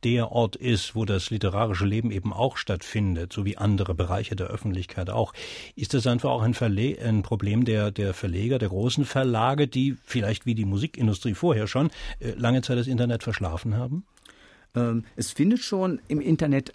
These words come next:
Speaker 2: eine gewisse Literatur statt, aber mehr auf informativer Ebene. Also als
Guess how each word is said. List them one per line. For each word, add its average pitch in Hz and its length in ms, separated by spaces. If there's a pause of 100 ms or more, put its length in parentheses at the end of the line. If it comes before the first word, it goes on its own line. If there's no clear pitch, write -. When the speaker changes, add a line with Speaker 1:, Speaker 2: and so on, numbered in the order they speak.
Speaker 2:
eine 131 180
gewisse 131 320
Literatur 127 500
statt, - 240
aber 160 140
mehr 143 220
auf - 140
informativer 123 680
Ebene. 80 320
Also 113 180 (260)
als 110 300